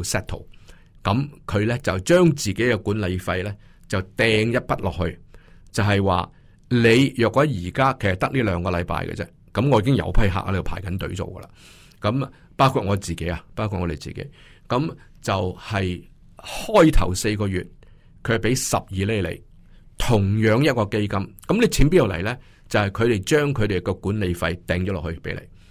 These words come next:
咁唔好忘記，若果你做十二個月，佢唔係俾全部十二個月你，咁其他嗰剩返落嚟嗰八個月呢，佢俾十點六厘你。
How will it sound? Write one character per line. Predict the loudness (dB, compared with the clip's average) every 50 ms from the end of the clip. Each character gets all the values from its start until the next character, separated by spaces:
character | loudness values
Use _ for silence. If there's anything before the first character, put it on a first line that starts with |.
| -20 -20 -20 -20 -14 -6
咁 | -2 -2 -2 -2 -4 -8 -8 -4
唔 | 0 0
好 | 2
忘 | 2 2 2 0
記， | 0 -2 -4 -4 -6 -10 -8
若 | -2 -2 0
果 | 2 2 2
你 | 2
做 | 2 0 0
十 | -2 -2 -2
二 | -2 -2 -4
個 | -2 -2 -2
月， | -2 -2 -4 -6 -8
佢 | -6 -6 -4
唔 | -4 -4 -6 -8 -6
係 | -6 -6 -6 -6 -6 -6 -6
俾 | -6 -6 -4 -6 -6 -8 -10 -18 -20 -20 -20 -20 -20 -20 -20 -20 -20 -20 -20 -20 -20 -20 -20 -20 -20 -16 -8
全 | -4 -2 0 0 0 0
部 | -2
十 | -2 -2
二 | -2 -4 -4 -4
個 | -2 -2
月 | -2 -4
你， | -4 -6 -8 -10 -12 _ _ _ -20 -20 -6 -2
咁 | 0 0 0 0 -2 -6
其 | -4 -2 -2 0 2
他 | 4 4 4 4 4 2
嗰 | 0 -2 -2 -2 -2 -4 -4 -4
剩 | -2 -2 -2 -2 -2
返 | 0 2 2 2 2
落 | 0 -2 -4
嚟 | -4 -4 -4
嗰 | -6 -6
八 | -4 -2 -4 -2
個 | -2 -4 -4
月 | -4 -4
呢， | -4 -4
佢 | -4 -4 -4
俾 | -2 -2
十 | -4 -4 -4 -8 -8 -12 _ -8
點 | -6 -4 -4 -2 0 0 0
六 | -2 -2 -6 -10 -8
厘 | -6 -4 -4 -4
你。 | -4 -6 -10 -12 -16